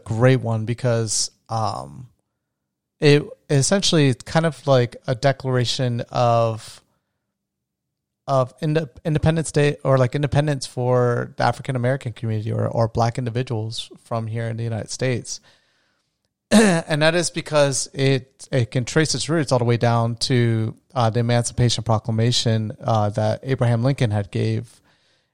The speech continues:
in the mid eighteen hundreds during the Civil War. And what a lot of people actually don't realize,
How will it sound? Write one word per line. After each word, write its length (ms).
in 180
the 100
mid 220
eighteen 300
hundreds 560
during 240
the 80
Civil 280
War. 440
And 60
what 80
a 40
lot 140
of 80
people 160
actually 260
don't 200
realize, 520